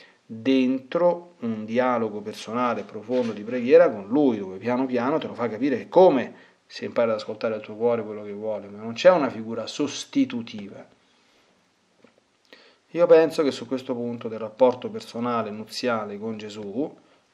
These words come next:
nuziale chiaramente in senso ampio, è bene, eh, durante la meditazione, al termine di questa meditazione, farsi qualche domanda. Cioè, io ce l'ho oppure non ce l'ho? E non è che questa, questa domanda qui è molto semplice, eh.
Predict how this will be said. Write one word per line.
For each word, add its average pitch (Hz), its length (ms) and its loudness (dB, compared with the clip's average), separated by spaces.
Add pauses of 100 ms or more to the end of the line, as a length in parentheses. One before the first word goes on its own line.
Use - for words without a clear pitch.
(140)
nuziale 110 480 -2
chiaramente 104 420 -6
in 98 80 -16
senso 123 360 -4
ampio, 127 600 0 (1080)
è 160 140 4
bene, 127 600 2 (220)
eh, 101 160 -16
durante 113 400 -4
la 104 80 -8
meditazione, 113 520 -6
al 98 120 -16
termine 107 240 -4
di 104 40 -12
questa 113 240 -10
meditazione, 135 380 -6
farsi 107 280 -12
qualche 113 280 -10
domanda. 101 680 -10
Cioè, - 200 -20
io 180 200 4
ce 120 140 -2
l'ho 156 140 6
oppure 135 300 2
non 113 140 -4
ce - 160 -12
l'ho? - 180 -12
E 120 100 -4
non 143 60 -2
è 151 140 0
che 113 60 -6
questa, 123 120 -6
questa 131 420 -8
domanda 156 340 0
qui 156 100 -4
è 139 40 -2
molto 113 240 -6
semplice, 101 520 -10
eh. - 340 -16